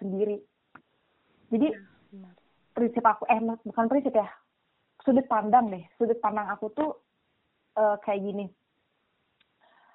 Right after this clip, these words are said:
Speaker 1: Kamu harus menilai diri kamu lebih tinggi daripada orang lain menilai kamu. Jadi, otomatis nih, kalau misalnya berpikiran kayak gitu, berarti kamu lebih menghargai diri kamu.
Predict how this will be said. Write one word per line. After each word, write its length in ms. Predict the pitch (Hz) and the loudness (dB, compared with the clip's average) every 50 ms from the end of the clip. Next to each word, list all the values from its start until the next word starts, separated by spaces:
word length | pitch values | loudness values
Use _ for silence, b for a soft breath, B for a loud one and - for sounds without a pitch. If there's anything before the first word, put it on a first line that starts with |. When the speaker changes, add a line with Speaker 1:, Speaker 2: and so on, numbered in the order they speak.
| b b b b _ - | b b b b _ 2
Speaker 1:
Kamu 160 | 220 226 262 | 2 4 6
harus 220 | 277 294 285 285 - | 4 4 4 2 2
menilai 720 | 247 233 226 226 220 220 214 214 220 240 262 294 294 302 - _ _ | 2 2 4 2 2 4 4 6 6 6 4 2 0 -6 -10 _ _
diri 340 | - 196 185 226 226 233 233 | -12 -4 0 2 2 2 0
kamu 380 | 233 - 214 208 202 226 254 277 269 - _ _ - | 0 0 0 0 2 2 0 0 -2 -6 _ _ -2
lebih 300 | 220 226 190 220 - - - | 0 0 2 0 -2 -2 -4
tinggi 340 | - 233 226 233 202 220 226 - - _ _ - | -4 -2 0 0 -2 -2 -6 -8 -10 _ _ -10
daripada 720 | - 196 202 202 214 214 - 190 185 180 180 214 247 247 - _ _ _ - | -6 -2 0 0 -2 0 -2 -4 -4 -2 0 -2 -2 -2 -6 _ _ _ 2
orang 240 | 220 214 208 208 202 | 2 2 2 0 -2
lain 140 | 208 226 220 | -2 -2 -2
menilai 300 | 208 202 196 185 185 185 185 | -2 -4 -4 -6 -6 -6 -6
kamu. 300 | 196 185 180 180 180 180 _ _ _ _ _ _ _ _ _ _ _ _ _ _ _ _ - - | -6 -6 -4 -6 -10 -14 _ _ _ _ _ _ _ _ _ _ _ _ _ _ _ _ -8 -8
Jadi, 140 | 220 - - | -6 0 0
otomatis 480 | 262 254 269 269 269 254 247 247 381 381 - | 2 2 2 2 2 2 2 0 -4 -2 -2
nih, 160 | 294 339 330 | -2 -2 2
kalau 240 | - 254 254 247 240 | 4 4 4 4 2
misalnya 400 | 240 240 240 233 233 240 240 233 | 0 0 0 2 2 0 0 0
berpikiran 460 | 226 233 233 - 226 - 240 233 226 240 | 0 -2 -2 -4 -2 2 4 4 4 4
kayak 240 | 240 233 247 285 | 2 0 0 -2
gitu, 140 | 285 311 311 | -2 0 0
berarti 240 | 262 247 220 220 302 | 0 0 -2 -2 -4
kamu 260 | 269 254 277 320 320 | -4 -2 0 0 0
lebih 160 | 285 233 247 | 0 0 0
menghargai 540 | 220 226 214 214 214 208 202 226 247 277 302 294 | 0 0 -2 -2 -4 -2 -2 0 0 0 2 2
diri 220 | 262 254 240 233 | 2 0 0 0
kamu. 300 | 247 240 247 254 254 247 | -2 -2 -2 -2 -4 -6